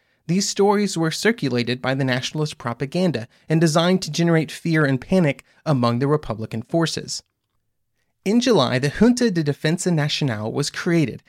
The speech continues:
and General Cabanillas was installed as president with nine other generals and two colonels rounding out the membership. During this time, one of the goals of the junta was to reduce the influence of Franco,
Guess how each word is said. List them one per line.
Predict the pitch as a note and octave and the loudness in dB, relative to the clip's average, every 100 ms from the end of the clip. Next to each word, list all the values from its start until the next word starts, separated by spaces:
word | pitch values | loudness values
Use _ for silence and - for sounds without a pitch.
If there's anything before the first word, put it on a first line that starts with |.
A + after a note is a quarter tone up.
| _ | _
and | D#3+ E3 | 2 6
General | F3 G3 G3+ F#3+ | 6 6 4 2
Cabanillas | - E3 D3+ D3+ G3 A#2+ A2+ - | 2 0 2 0 0 -2 -4 -4
was | C#3+ - | -4 0
installed | F3+ F#3+ - E3+ D#3 D#3 | 0 0 2 2 4 2
as | D3+ | -2
president | - D#3+ C3+ A#2+ A2+ A#2+ | -4 -2 -2 -2 -4 -4
with | C3+ | -2
nine | C3+ C3+ F3 | 0 2 4
other | F#3 F3+ | 4 2
generals | D3+ C#3+ D3 C#3 C#3+ - _ | 2 0 2 2 0 -4 _
and | D3 C#3 | 0 0
two | - D#3 C#3+ | 0 -2 -4
colonels | - F#3+ E3+ B2 A#2+ | 0 2 4 2 0
rounding | B2 A#2+ C3 C#3+ | 0 2 2 0
out | A2+ - | -4 -4
the | |
membership. | C3 D3+ D#3 B2 A#2+ G#2+ - _ _ _ _ F3 | 0 2 2 -2 -6 -8 -12 _ _ _ _ 0
During | G3+ C4+ | 2 4
this | D4 | 0
time, | - F#3 F3+ | 0 0 4
one | F3 | 4
of | |
the | A3+ | 2
goals | G#3 E3 F3 E3+ | 0 0 2 0
of | |
the | C#3+ - | -2 2
junta | E3 D#3 C#3 | 2 4 2
was | - C#3+ D3 C#3+ | 2 2 2 2
to | - - D#3 | -2 0 0
reduce | D3 D3 - F#3+ A3 | 2 -2 0 0 0
the | - | -4
influence | F3+ D#3+ D#3 - D#3 D#3 - | -2 -2 -2 -2 0 0 -2
of | - D3+ | -4 -4
Franco, | - - D3 C#3 A2 B2+ | -6 0 0 0 -4 -8